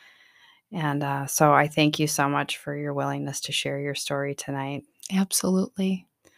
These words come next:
Speaker 1: Well, thank you all for listening. We, uh, will have the scriptures that Mallory mentioned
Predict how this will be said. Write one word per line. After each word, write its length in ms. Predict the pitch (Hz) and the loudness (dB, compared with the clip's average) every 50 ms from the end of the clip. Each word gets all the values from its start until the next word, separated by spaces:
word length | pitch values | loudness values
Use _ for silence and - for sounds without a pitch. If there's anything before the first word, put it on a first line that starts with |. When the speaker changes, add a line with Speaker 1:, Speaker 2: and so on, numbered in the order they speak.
| _ - - - - | _ -20 -20 4 4
Speaker 1:
Well, 80 | 196 | 4
thank 380 | 185 - - 185 190 202 196 - | 4 8 8 8 8 8 6 4
you 160 | 220 220 196 | 4 4 6
all 240 | - 175 185 196 202 | 8 8 8 8 8
for 260 | 196 - - 208 196 | 6 4 2 4 4
listening. 960 | 185 180 175 175 185 185 - - 226 220 233 240 247 262 269 294 330 330 302 - _ _ _ _ - | 4 4 2 2 2 2 0 -2 -2 0 0 0 2 2 4 4 4 2 0 -4 _ _ _ _ -2
We, 300 | 196 190 185 180 180 170 | 2 4 4 6 8 8
uh, 220 | 160 156 151 151 | 10 10 8 8
will 160 | 151 185 180 185 | 6 4 2 2
have 400 | 175 175 185 180 175 185 185 - | 4 6 6 8 6 6 2 -2
the 280 | - 196 190 185 185 185 | 0 2 2 2 2 0
scriptures 680 | 185 - - - 185 165 - - - 202 202 202 196 185 | -2 -4 -2 -2 -2 -2 -2 -4 -4 -2 -2 -2 -4 -2
that 180 | - 165 147 - | -2 -4 -2 -2
Mallory 460 | 160 160 156 156 165 160 165 165 175 | -2 -2 -2 0 -2 -2 -2 -2 -2
mentioned 640 | 170 160 156 156 170 - - - 208 208 202 196 | -2 -2 -2 -2 -4 -6 -6 -6 -6 -6 -6 -8